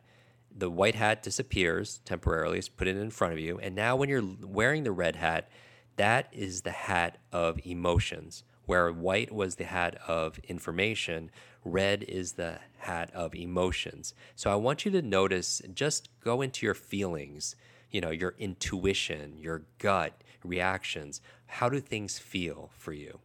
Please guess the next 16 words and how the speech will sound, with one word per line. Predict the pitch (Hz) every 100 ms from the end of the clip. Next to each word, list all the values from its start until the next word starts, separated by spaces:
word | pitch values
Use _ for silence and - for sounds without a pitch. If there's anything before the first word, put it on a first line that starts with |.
| _ -
You | 87
don't | 107 120
have | 131
to | 147
justify | 113 113 107 - 85 78 73
it, | 76 - - -
but | - 92
as | 90
you're | 92
looking | 90 104 127 135
at | 131
this | - 123
situation | 131 - 117 85 80 - 85 87 - - -
or | 98 90
you're | 85 85
looking | 80 98 113 127 120